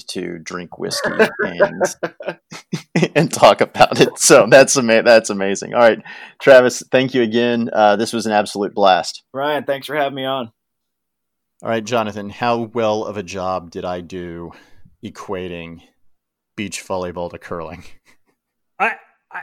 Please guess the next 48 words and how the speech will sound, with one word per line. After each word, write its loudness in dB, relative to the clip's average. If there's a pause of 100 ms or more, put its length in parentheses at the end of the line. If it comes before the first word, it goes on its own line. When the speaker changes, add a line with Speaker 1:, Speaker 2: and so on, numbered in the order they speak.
(140)
Speaker 3:
I 4
was 2
persuaded, -4 (240)
and -6
I, -4
it -4
was, -6
I -6
think -2
it's -10
good -6 (680)
because -8
there's -8
a -10
lot -4
of -6
whining -10
in -10
curling -8
right -12
now -16 (720)
from -16
all -4
different -12
quarters. -12 (180)
Uh, -8 (260)
<laughs> -20
and -8
maybe -2
curling -4
isn't -10
that -8
unique, -20
right? -10
I -10
think -18
that's, -10
that's -14
your -12
main -12
point, -18 (720)
is -12
that -6 (100)
a -6
lot 0
of -4
these -6
amateur -10